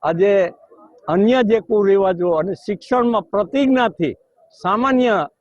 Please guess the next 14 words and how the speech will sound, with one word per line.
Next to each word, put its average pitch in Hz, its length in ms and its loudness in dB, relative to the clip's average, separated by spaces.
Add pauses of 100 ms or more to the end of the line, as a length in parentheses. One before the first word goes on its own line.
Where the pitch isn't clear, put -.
મજૂરી 214 460 0
કરતો 208 340 -2
માણસ 190 380 -2
પણ 202 100 -2
પોતાના 175 480 -4
દીકરા 165 400 -2
દીકરી 170 380 -2
માટે 160 300 -4
સમર્પિત, 175 640 -2 (680)
અ, 147 140 0
એને 165 320 -2
ભણતર 151 420 -2
આપે 165 320 0
છે. 120 240 -4